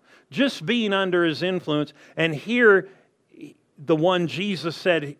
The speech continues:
would take his place, he invites us to come under his influence. Now, this doesn't mean pray in tongues all over the place when you're in the grocery store deciding, "Do I get this avocado or this avocado?" Uh, "Shundai, ooh,"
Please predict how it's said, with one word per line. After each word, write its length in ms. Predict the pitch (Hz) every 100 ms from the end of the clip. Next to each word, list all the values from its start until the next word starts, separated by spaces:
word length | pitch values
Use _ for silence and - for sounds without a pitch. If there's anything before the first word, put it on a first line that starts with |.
| -
would 260 | 151 147
take 300 | - 190 190
his 180 | 156 143
place, 440 | - 214 220 165 - _ _
he 260 | - 226 226
invites 440 | 156 151 165 -
us 180 | 202 -
to 100 | -
come 280 | - 147 151
under 240 | 147 151
his 240 | 143 156 143
influence. 640 | 180 170 139 98 87 - _ _ _ -
Now, 160 | 175 175
this 240 | 180 185
doesn't 280 | - 196 160
mean 220 | 160 160
pray 240 | 147 151 147
in 80 | 143
tongues 320 | 143 143 139
all 180 | 135 135
over 140 | 131
the 80 | 131
place 320 | 131 131 -
when 140 | 135
you're 140 | 135 131
in 60 |
the 60 | 127
grocery 420 | 120 131 131 131
store 240 | - 131 131
deciding, 540 | 117 131 117 127 120
"Do 80 | 120
I 80 | 123
get 220 | 123 123
this 240 | 135 -
avocado 640 | 127 123 139 127 127 123 120 - - -
or 100 | 123
this 260 | 135 123
avocado?" 640 | 135 131 139 - 123 135 117 139 143
Uh, 200 | 123 107
"Shundai, 480 | - 147 92 80 - _ 151
ooh," 240 | 151